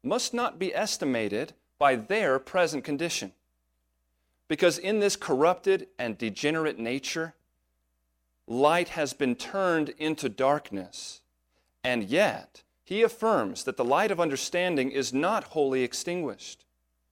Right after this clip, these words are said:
For amidst the thick darkness of the human mind,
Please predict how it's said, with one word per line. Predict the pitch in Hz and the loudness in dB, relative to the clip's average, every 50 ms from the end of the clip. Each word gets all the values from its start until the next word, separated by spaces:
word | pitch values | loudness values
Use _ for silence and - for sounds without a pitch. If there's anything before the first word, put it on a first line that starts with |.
| _ _ _ _ _ _ _ | _ _ _ _ _ _ _
For | - 165 156 | 4 6 6
amidst | 143 135 156 185 208 - - - | 8 8 6 4 2 2 -2 -4
the | - 131 | -4 -6
thick | - - - - 202 208 - - - | -6 -6 -4 0 0 0 -2 -2 -2
darkness | - 156 156 180 180 - - 196 175 - - | 2 2 2 2 2 -2 -6 -6 -4 -2 -2
of | 147 123 | -2 0
the | 123 | -2
human | 113 - - - 185 190 180 170 156 143 | -4 -4 -4 -4 -4 -2 0 0 0 0
mind, | 139 147 151 156 139 120 95 92 - _ _ _ | 0 0 0 0 -2 -2 -4 -8 -14 _ _ _